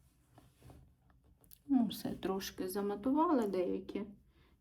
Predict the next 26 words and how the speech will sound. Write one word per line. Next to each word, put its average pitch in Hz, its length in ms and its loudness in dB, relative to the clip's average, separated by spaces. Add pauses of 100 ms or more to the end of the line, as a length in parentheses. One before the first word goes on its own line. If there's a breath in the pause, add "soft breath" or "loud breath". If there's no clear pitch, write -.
ділянки, 196 840 0
але 208 220 2
так, 247 220 6
щоб - 260 -4
сильно, 277 360 8
я 190 200 0
не 214 140 2
матую. 160 500 -2
Як 269 300 0
я 254 120 4
вже 208 220 4
кажу, 190 480 0
двісті 185 480 -2
п'ятдесят 180 520 2
п'ятий 180 340 2
раз, 247 400 4
я 214 380 2 (100)
люблю, 180 280 2
коли 180 260 2
обличчя 180 460 0
сяє, 147 480 2
а 185 280 6
не 208 140 4
коли 196 240 6
воно 190 400 2
матове. 165 560 0